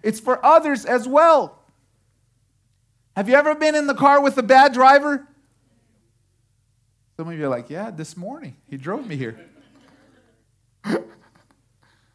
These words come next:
When you're in the car with a bad driver, you're not at rest.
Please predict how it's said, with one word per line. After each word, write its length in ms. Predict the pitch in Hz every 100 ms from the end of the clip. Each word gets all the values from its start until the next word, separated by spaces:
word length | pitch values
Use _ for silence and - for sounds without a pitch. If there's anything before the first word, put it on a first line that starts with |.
| _ _ _ _ _ _ _ _ _ _ _ _ -
When 160 | 254
you're 100 | 294
in 80 | 339
the 80 | 320
car 240 | 302 330
with 100 | 302
a 60 | 262
bad 240 | 294 294
driver, 500 | 269 339 320 240 220 _ _ _ _ _
you're 220 | 180 277
not 240 | 339 330 240
at 200 | 247 175
rest. 600 | 269 233 - - -